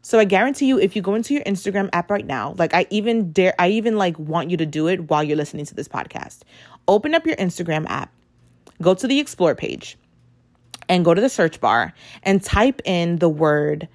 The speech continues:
content, or type in the word content and podcast in the same,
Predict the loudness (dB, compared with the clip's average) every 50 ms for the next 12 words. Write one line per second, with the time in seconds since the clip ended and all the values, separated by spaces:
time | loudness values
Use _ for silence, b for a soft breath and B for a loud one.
0 | _ _ _ _ _ _ _ _ _ -2 0 2 0 0 -2 -6 -6 -6 -6 -12
1 | -20 -20 _ _ _ _ _ _ _ _ _ _ _ _ _ _ _ _ _ _
2 | _ _ b b b b b b _ 4 4 4 4 2 0 2 2 2 2 0
3 | -2 -2 0 0 2 0 0 2 2 2 2 4 2 2 0 0 -4 -8 _ _
4 | _ _ _ _ _ _ _ _ _ _ _ _ _ _ _ _ _ -6 0 2
5 | 2 2 2 0 0 0 0 0 0 0 0 0 0 -2 -2 0 0 0 0 0
6 | -2 0 0 0 0 -2 -6 -18 -20 -16 _ -6 -4 -4 -4 -4 -4 -6 -4 -2
7 | -2 -4 -4 -4 -6 -8